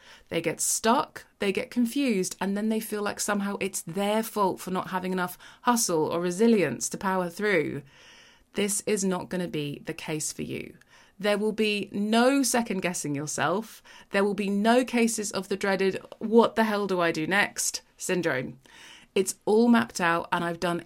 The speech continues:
everything, and I mean everything I can do to dramatically stack the odds in your favour. So take a deep breath, get excited, and print out your project plan. Next, I want you to join me for your new student orientation.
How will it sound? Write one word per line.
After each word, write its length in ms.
everything, 640
and 120
I 120
mean 500
everything 840
I 180
can 300
do 240
to 180
dramatically 640
stack 300
the 120
odds 280
in 80
your 100
favour. 600
So 180
take 260
a 60
deep 220
breath, 460
get 160
excited, 640
and 180
print 160
out 140
your 80
project 380
plan. 340
Next, 540
I 100
want 180
you 80
to 100
join 260
me 220
for 140
your 180
new 260
student 460
orientation. 800